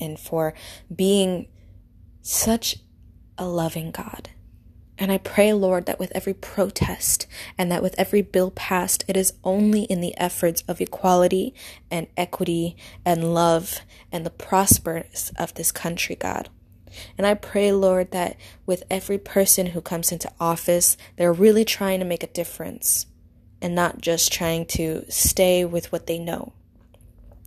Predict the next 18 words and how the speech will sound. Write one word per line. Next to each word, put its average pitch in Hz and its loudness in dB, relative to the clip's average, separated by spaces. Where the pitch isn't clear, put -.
Lord, 185 6
I 175 4
pray 185 2
that 175 0
the 196 -6
people 240 2
of 202 2
this 196 -2
generation 175 0
stand 175 0
up 180 2
when 170 0
they 175 -2
see 185 2
things 180 -2
that 170 2
aren't 170 -2
right, 190 2